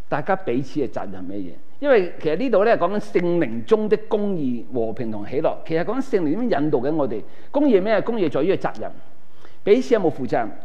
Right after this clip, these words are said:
老闆有冇做咗老闆責任？員工有冇做咗員工嘅責任？如果老闆開始唔做佢嘅責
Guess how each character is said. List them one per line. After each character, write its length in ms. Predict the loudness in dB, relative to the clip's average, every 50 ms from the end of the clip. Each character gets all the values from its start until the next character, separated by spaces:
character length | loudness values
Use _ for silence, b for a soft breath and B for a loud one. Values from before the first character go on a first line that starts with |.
| -2 2
老 100 | 4 6
闆 240 | 6 6 4 2 2
有 80 | 0
冇 80 | 0 2
做 160 | 2 4 4
咗 100 | 6 6
老 100 | 6 6
闆 180 | 6 4 2 2
責 100 | 2 0
任？ 100 | 0 0 0
員 180 | 0 0 0 2
工 160 | 2 2 2
有 60 | 2
冇 20 | 2
做 220 | 0 0 0 0
咗 20 |
員 140 | 0 -2 -2
工 160 | -2 -2 -2
嘅 20 | -2
責 120 | -2 -2
任？ 100 | -2 -4 -4 B B B B B B B
如 100 | 0 2
果 80 | 4
老 200 | 4 6 6 8
闆 420 | 6 6 6 2 0 -2 0 0 2
開 200 | 2 2 2 0 0
始 100 | -2 -2
唔 180 | 0 0 0
做 180 | 2 4 4 4
佢 180 | 4 4 4
嘅 100 | 4 2
責 140 | 2 2 0